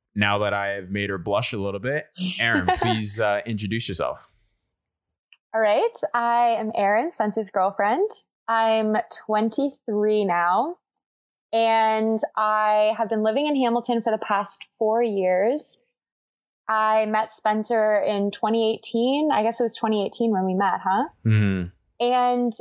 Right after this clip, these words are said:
Speaker 2: I will say that he had a huge part in me starting this crazy athletic journey that we're, we've both been on <laughs> for, like, two and a half years now. Um, so I'm an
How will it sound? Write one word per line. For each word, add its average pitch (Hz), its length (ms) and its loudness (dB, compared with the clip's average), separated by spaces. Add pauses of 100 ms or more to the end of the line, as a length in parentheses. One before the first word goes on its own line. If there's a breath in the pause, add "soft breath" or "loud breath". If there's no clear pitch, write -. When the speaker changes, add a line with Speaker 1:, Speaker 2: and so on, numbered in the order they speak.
(640)
Speaker 2:
I 247 140 2
will 247 240 2
say 247 220 0
that - 200 -2
he 240 100 0
had 220 80 2
a 226 40 0
huge 214 360 -2
part 196 340 0
in 202 220 0
me 196 420 2 (100)
starting 202 540 0
this 196 180 -2
crazy 190 480 -2
athletic 190 460 -2
journey 196 400 0
that 202 200 0
we're, 196 300 -2
we've 208 240 -2
both 208 300 0
been 180 180 0
on 208 280 2
<laughs> - 0 -
for, 233 240 -2
like, 220 280 -2
two 220 220 -2
and 196 80 0
a 202 40 0
half 185 240 0
years 190 360 0
now. 247 340 2 (580 soft breath)
Um, 208 440 2
so 233 600 0 (400)
I'm 214 200 2
an 202 80 -2